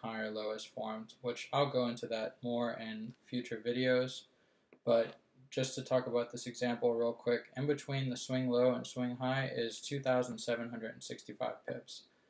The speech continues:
So, like I was saying, that took nine months to form. So, in between that, though, there's multiple opportunities that you could have either, you know, taken a, a long or even a short,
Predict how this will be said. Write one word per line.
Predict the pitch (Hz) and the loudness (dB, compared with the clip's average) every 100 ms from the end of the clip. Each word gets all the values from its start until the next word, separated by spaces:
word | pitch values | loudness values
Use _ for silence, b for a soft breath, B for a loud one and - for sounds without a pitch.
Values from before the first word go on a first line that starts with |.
| b b | b b
So, | - 127 117 117 117 - _ - | 2 6 6 4 0 -4 _ 0
like | 127 127 | 2 4
I | |
was | 120 - | 2 0
saying, | 120 113 | -2 -2
that | 117 | -2
took | 123 131 | -4 -4
nine | 117 117 120 117 | -4 -2 0 -2
months | 117 117 113 - - - - | -4 -6 -6 -8 -8 -8 -8
to | 117 110 107 - - | -6 -6 -8 -10 -2
form. | 151 127 123 - _ _ _ _ _ _ - _ - - | 0 2 -2 -10 _ _ _ _ _ _ -20 _ -20 -16
So, | - 135 127 120 - b b b b _ _ _ | -4 2 4 4 0 b b b b _ _ _
in | 143 151 | -2 0
between | 135 - 139 147 147 | 0 -2 -2 -2 0
that, | 120 113 - | -2 -2 0
though, | 120 113 | 0 0
there's | 110 117 117 | 0 -2 0
multiple | 120 127 127 123 | 2 2 2 2
opportunities | 117 120 117 117 123 117 113 113 | 4 2 0 -2 -2 -2 -4 -4
that | 110 101 | -4 -4
you | 113 | -6
could | - 120 | -2 0
have | 117 110 - - | 0 -4 -8 -10
either, | 117 113 110 110 110 - - - | -8 -4 -2 -2 -4 -10 -16 -8
you | 113 | -6
know, | 107 - - | -6 -8 -6
taken | - 117 110 | -2 -2 -2
a, | 107 104 - | -2 -4 -4
a | 110 | -8
long | 110 120 131 131 131 | -2 2 2 2 0
or | 135 127 | 0 2
even | 120 113 113 | 0 -4 -6
a | |
short, | - - 117 110 - | -6 0 0 0 -6